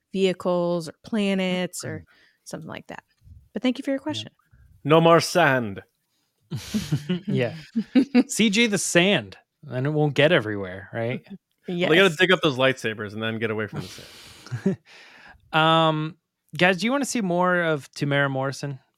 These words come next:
Speaker 3: in, uh, Star Wars? Because
Speaker 1: Yes.
Speaker 3: he seems to think there's a possibility they might be putting Boba Fett on a shelf, as said in a video, uh,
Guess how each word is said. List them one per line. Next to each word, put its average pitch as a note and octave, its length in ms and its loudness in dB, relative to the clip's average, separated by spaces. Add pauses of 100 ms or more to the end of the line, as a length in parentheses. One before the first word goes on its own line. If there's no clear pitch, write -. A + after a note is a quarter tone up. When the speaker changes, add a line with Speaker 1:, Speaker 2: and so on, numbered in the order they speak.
Speaker 3:
in, C#3 320 -4
uh, C#3 520 -6
Star C#3 320 -2
Wars? D3 340 -2
Because B2 680 -6 (340)
Speaker 1:
Yes. F3+ 260 -6
Speaker 3:
he B3 240 0
seems F#3+ 380 -2
to D#3+ 80 -4
think D3 240 -4
there's C#3 160 -4
a C#3 60 -6
possibility C3 720 -4
they A#2+ 80 -8
might A#2+ 200 -6
be A#2+ 80 -10
putting A#2+ 280 -12
Boba A#2+ 260 -6
Fett A#2+ 300 -8
on B2 160 -10
a G#2+ 60 -14
shelf, F#3 540 2
as B2 220 -8
said B2+ 300 -2
in B2+ 220 -8
a A#2 40 -6
video, B2 560 0 (140)
uh, A#2 460 -4